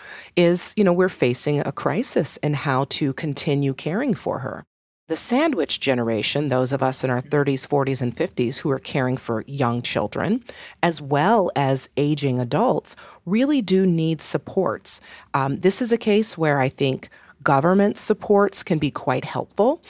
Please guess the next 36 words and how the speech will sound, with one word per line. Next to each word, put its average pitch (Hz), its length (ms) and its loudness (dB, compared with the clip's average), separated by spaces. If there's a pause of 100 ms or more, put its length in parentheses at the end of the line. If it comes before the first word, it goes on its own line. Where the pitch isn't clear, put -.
(280)
um, 151 200 2
certainly 247 400 4
within 160 480 2
the, 131 360 0
um, 160 460 -8 (440)
within 190 320 4
the 196 80 2
space 147 500 0
of - 220 -6
providing 143 580 2 (120)
care. 143 600 0 (300)
If 185 380 0 (340)
a 190 60 2
family 269 380 2
member 202 240 4
has 156 220 0
to 151 120 -6
leave 143 420 -4
their 135 200 0
job 135 540 2
to 175 100 -4
provide 139 420 0
care 135 280 0
for 139 180 -6
their 127 160 0
loved 180 420 0
one, 110 400 -4 (320)
and 180 160 4
they're 165 120 6
willing 180 380 4
to 160 120 -4
do 156 200 0
so 151 280 2
in 147 120 0
their 131 160 0
home, 147 640 0